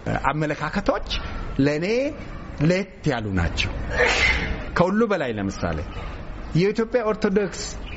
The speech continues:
ተከፋፍሎ ኢትዮጵያን ከየት እናገኛለን ነው ያለው። ኢትዮጵያ የተመሰረተችው በኢትዮጵያ ኦርቶዶክስ ሃይማኖት ትሩፋት ላይ ነው። እውቀቷም፣ ማንነቷም፣ ባህሏም በተለይ ሰሜኑን በጣም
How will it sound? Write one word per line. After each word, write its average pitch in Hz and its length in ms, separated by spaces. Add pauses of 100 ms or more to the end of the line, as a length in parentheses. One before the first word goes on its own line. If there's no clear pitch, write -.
ተከፋፍሎ 208 720 (800)
ኢትዮጵያን 226 600
ከየት 180 300
እናገኛለን 127 760
ነው 95 140
ያለው። 76 240 (580)
ኢትዮጵያ 240 360
የተመሰረተችው 233 880 (200)
በኢትዮጵያ 214 460
ኦርቶዶክስ 202 440 (760)
ሃይማኖት 208 760
ትሩፋት 226 440
ላይ 196 200
ነው። 143 140 (420)
እውቀቷም፣ 208 540 (1500)
ማንነቷም፣ 202 800 (540)
ባህሏም 220 680 (320)
በተለይ 156 420 (220)
ሰሜኑን 156 480
በጣም 165 340